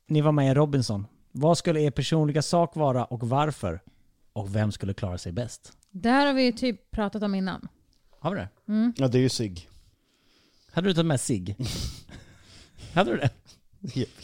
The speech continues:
Speaker 3: vet inte.
Speaker 2: Då tar jag med mig en tändare till Jocke.
Speaker 3: <laughs> Ja.
Speaker 1: Nej, jag tror vi pratade om vem som skulle klara sig bäst på en öde
Speaker 2: Nej, vi
Speaker 1: ö.
Speaker 2: pratade om också vad man skulle ha med sig.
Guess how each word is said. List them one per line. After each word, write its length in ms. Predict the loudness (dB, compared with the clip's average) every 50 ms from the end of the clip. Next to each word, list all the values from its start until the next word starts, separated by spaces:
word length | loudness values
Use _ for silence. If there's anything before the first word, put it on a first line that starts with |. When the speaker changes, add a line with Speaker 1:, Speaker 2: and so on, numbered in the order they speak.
| -10
Speaker 3:
vet 240 | -10 -10 -10 -12 _ _
inte. 440 | -20 -20 _ -20 -20 _ -14 -12 -12 -10 -4 -2
Speaker 2:
Då 100 | 0 4
tar 100 | 6 6
jag 100 | 6 6
med 100 | 6 6
mig 80 | 4 2
en 60 | 2
tändare 480 | 2 2 2 2 2 0 0 -2 -2 -4
till 340 | -2 0 4 4 4 4 4
Jocke. 360 | 2 4 4 4 4 4 2
Speaker 3:
<laughs> 160 | 0 0 0 0 0 -2 -2 -2 -6 -6 -4 -4
Ja. 80 | -4 -2 -2 -2 -4 -2 0 0 0 0 -4 -16 -20 _ _ _ -20 -20 _ _ _ _ _ -20 -20 -20 -20 -20 -20 -20 -20 -16 -6
Speaker 1:
Nej, 120 | 0 2 2
jag 100 | 2 4
tror 160 | 4 4 4
vi 120 | 4 2
pratade 300 | 0 0 0 0 2 2
om 60 | 2 2
vem 100 | 2 0
som 100 | 0 -2
skulle 160 | -4 -4 -4
klara 220 | 0 0 0 0
sig 240 | 0 -2 -2 -2 -2
bäst 400 | -2 -2 -4 -6 -6 -10 -12 -8
på 80 | -4 -4
en 160 | -2 -2 -4 -2
öde 140 | 0 4 6
Speaker 2:
Nej, 200 | 6 6 6 6
vi 80 | 4 4
Speaker 1:
ö. 100 | 4 4
Speaker 2:
pratade 300 | 4 2 2 2 2 2
om 100 | 2 0
också 180 | 0 -2 -2
vad 160 | 0 0 0 0
man 80 | 0
skulle 180 | -2 -2 -2 -2
ha 40 | -2
med 180 | -2 -2 -4 -6
sig. 240 | -8 -10 -10 -12